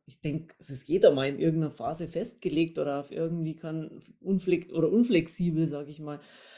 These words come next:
Und das kann ich irgendwie gar nicht nachvollziehen. Also das, ähm, ich bin so vielfältig, hab so viel ausprobiert, hab so viel Therapie hinter mir, hab so viel Ausbildungen gemacht, da wo ich mir denk, wenn ich so festgelegt wär, ich hätte ja nur die Hälfte wahrscheinlich gemacht, oder?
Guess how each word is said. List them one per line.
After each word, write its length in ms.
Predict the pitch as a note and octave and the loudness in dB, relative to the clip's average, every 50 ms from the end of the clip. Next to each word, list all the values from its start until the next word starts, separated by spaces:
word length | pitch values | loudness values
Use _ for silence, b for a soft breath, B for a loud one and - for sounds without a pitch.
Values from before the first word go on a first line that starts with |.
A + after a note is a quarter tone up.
| B B B B B B | B B B B B B
Und 180 | - D#3 D3 C3+ | -4 -2 0 0
das 160 | D#3+ - - | 0 -2 0
kann 180 | - E3 E3+ F3 | 0 2 2 4
ich 220 | E3+ E3 - - | 2 2 0 -2
irgendwie 300 | - E3 E3+ F3 F3 D#3+ | 0 0 2 2 2 0
gar 240 | - D3+ D3 D3 D#3+ | 0 -2 -2 -2 0
nicht 180 | E3+ D#3+ - | -2 -2 -2
nachvollziehen. 680 | C3+ C#3 C#3 D#3 - - D3+ D3+ D3+ - - D#3 D3 D#3 C#3 | -6 -10 -12 -14 -12 -8 -8 -8 -8 -8 -8 -6 -4 -4 -4
Also 180 | B2+ C#3 D3+ C#3 | -4 -6 -6 -6
das, 420 | B2 E3 D#3 D#3 - - - - - | -4 -4 -4 -4 -4 -4 -4 -4 -4
ähm, 400 | C3+ D3+ D#3 D3+ D3+ D3+ D3+ D3+ _ _ _ _ _ _ _ _ _ _ _ _ _ _ _ _ _ _ _ _ _ _ - - | -2 -2 -2 -2 -2 -4 -6 -8 _ _ _ _ _ _ _ _ _ _ _ _ _ _ _ _ _ _ _ _ _ _ -8 -4
ich 200 | D#3+ - - - | -4 -4 0 2
bin 140 | G3 F#3+ | 2 2
so 180 | F#3 G3 A3 A#3+ | 4 4 4 4
vielfältig, 960 | A#3 - B3 B3+ C4+ C#4 C4+ - F#3 G3 G#3+ G#3+ G#3+ G#3+ - G3+ G3 G3 G#3+ | 4 6 6 6 6 6 4 2 4 6 6 6 6 4 0 -4 -4 -4 -6
hab 100 | F#3+ - | -6 -4
so 140 | - G#3+ G#3+ | -2 -2 0
viel 200 | G#3+ A3+ G#3+ F#3+ | 2 2 2 2
ausprobiert, 720 | - - F3+ G#3 G#3 G#3 - F#3+ F#3+ F#3 - G3+ G#3 G#3 | 2 2 2 2 2 0 -2 -4 -4 -2 0 0 0 0
hab 160 | G3+ F#3+ G3 | 0 -4 -4
so 120 | - G#3+ G#3 | -6 -8 -6
viel 180 | - G#3+ G#3+ | -4 -6 -6
Therapie 640 | - G#3+ G3+ F#3+ G3 G3+ G3 - - - G#3 G#3+ G3+ | -4 -4 -4 -2 -2 -4 -6 -8 -8 -2 0 0 2
hinter 280 | G3+ G3+ F#3+ - F#3+ F3+ | 2 0 -2 -2 -2 -2
mir, 240 | F#3 F#3+ G3 G3 | -2 -2 -4 -4
hab 80 | G3 F#3 | -6 -8
so 120 | - G3+ G3 | -10 -12 -8
viel 180 | - A3 F#3+ | -6 -6 -6
Ausbildungen 800 | - - D#3 F#3 F#3+ F#3 - G3+ F#3+ F#3+ F#3+ F#3 F#3+ F#3+ F#3 F#3 | -6 -6 -6 -6 -6 -8 -8 -6 -2 -2 0 0 0 0 -2 -4
gemacht, 400 | F3 F3+ F3+ F3+ F3+ F#3+ F3+ - | -6 -8 -8 -10 -10 -12 -10 -10
da 80 | F3+ E3+ | -8 -4
wo 80 | F#3 | -2
ich 100 | F#3 F#3 | -2 -2
mir 140 | F#3 F3+ F3 | -2 -4 -6
denk, 220 | E3 F3+ F3 F3 | -6 -6 -6 -4
wenn 160 | F3+ F#3 F3+ F3+ | -4 -4 -4 -4
ich 120 | F#3+ F#3 | -6 -4
so 120 | - F3+ | -6 -6
festgelegt 640 | F3 F3+ F3 F#3 - - F#3+ E3+ F#3 F#3+ F3+ F#3 - | -2 -2 -4 -4 -4 -8 -4 -2 0 -2 -2 -2 -8
wär, 160 | F3+ F3+ F3 | -4 -4 -4
ich 140 | F3 F3 F3 | -4 -6 -8
hätte 160 | F#3 E3 E3+ | -12 -8 -6
ja 60 | E3+ E3 | -6 -6
nur 120 | F3 E3+ | -6 -6
die 140 | D#3+ F3 E3+ | -6 -4 -4
Hälfte 420 | E3 E3+ F3 F#3 F3 - F#3 E3 | -2 -2 -2 -4 -6 -8 -10 -8
wahrscheinlich 420 | D#3+ E3 E3 E3 D#3+ E3+ E3+ E3 - | -8 -10 -10 -8 -6 -8 -8 -8 -8
gemacht, 460 | - D#3+ E3 E3+ F#3 - - - - | -6 -6 -4 -4 -6 -10 -10 -6 -6
oder? 280 | D3+ D#3 D#3 D#3+ E3 | -4 -2 -4 -4 -6